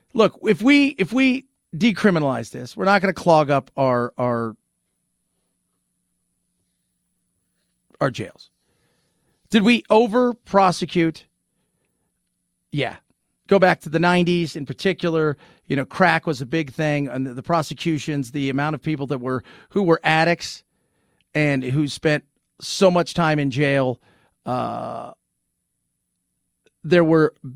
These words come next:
there was better ways, but crime was rampant. People were desperate. They wanted to do something. So Portland's like, "Let's do this," right? Like Portugal decriminalized.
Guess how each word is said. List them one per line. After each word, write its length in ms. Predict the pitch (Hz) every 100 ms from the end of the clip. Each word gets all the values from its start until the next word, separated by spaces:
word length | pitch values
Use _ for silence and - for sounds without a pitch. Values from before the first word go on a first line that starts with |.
| 165
there 140 | 190
was 160 | 165 147
better 220 | 139 165
ways, 220 | 160 190
but 120 | - -
crime 280 | 190 185
was 140 | 202 180
rampant. 360 | 214 254 -
People 220 | - 165 165
were 100 | 175
desperate. 360 | 156 139 -
They 80 | 170
wanted 260 | 165 170 160
to 60 |
do 160 | 180 262
something. 340 | - 120 - _ _ _ _ _
So 140 | - 240
Portland's 380 | 294 311 254
like, 120 | 214 233
"Let's 220 | 302 -
do 220 | 277 262
this," 360 | 220 175 - -
right? 240 | 147 170 - _ _ - -
Like 200 | 277 -
Portugal 520 | - 262 240 320 285
decriminalized. 640 | 180 - 160 135 123 123